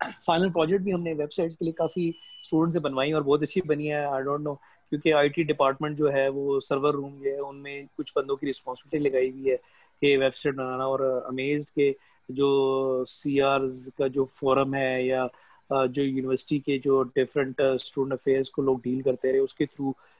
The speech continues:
क्यों request और Top management पे नहीं जाती कि खुदारा ये एक, अ, अच्छ-, हमारी university का definitely एक अच्छा नाम भी है और अच्छी repo भी है, खासतौर पे हमारे department का।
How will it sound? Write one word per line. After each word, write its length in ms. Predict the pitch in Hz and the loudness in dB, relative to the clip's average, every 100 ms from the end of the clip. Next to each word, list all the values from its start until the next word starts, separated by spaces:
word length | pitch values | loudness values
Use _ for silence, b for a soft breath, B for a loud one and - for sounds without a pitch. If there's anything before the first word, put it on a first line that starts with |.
| b - | b 0
क्यों 240 | 170 160 | 2 4
request 440 | 147 147 139 - | 2 2 0 2
और 100 | 147 - | 0 2
Top 180 | 135 135 | 2 2
management 360 | 131 127 135 127 | -2 -2 -4 -2
पे 100 | 135 | -2
नहीं 160 | 131 | 0
जाती 280 | 131 123 135 | 0 0 -6
कि 160 | - 123 | -4 -4
खुदारा 400 | 127 120 127 131 | 0 0 2 2
ये 240 | 131 131 | 2 2
एक, 440 | 131 123 - 131 127 b b b | 2 0 0 -2 -2 b b b
अ, 360 | 131 127 113 147 | -2 -2 0 -2
अच्छ-, 300 | - - 123 | -2 -8 -8
हमारी 240 | 131 127 131 | -2 0 2
university 400 | 135 127 - 139 | 0 -4 -6 -2
का 120 | 139 | 0
definitely 560 | 127 123 - 135 123 143 | 0 0 -2 -6 -4 0
एक 240 | 131 127 | 0 0
अच्छा 300 | 123 - 139 | -4 -4 -2
नाम 340 | 127 120 139 | 0 0 0
भी 160 | 139 131 | -2 0
है 180 | 131 131 | 0 0
और 200 | 131 127 | 0 -2
अच्छी 240 | - - | -6 -4
repo 280 | 123 117 143 | -4 0 -2
भी 200 | 131 123 | 0 -2
है, 100 | 127 | -2
खासतौर 400 | - 131 - 135 | -2 -4 -2 -4
पे 120 | 127 | -2
हमारे 260 | 120 117 127 | -4 -4 -4
department 440 | 123 120 - 135 | -4 -4 -6 -16
का। 100 | 139 | -18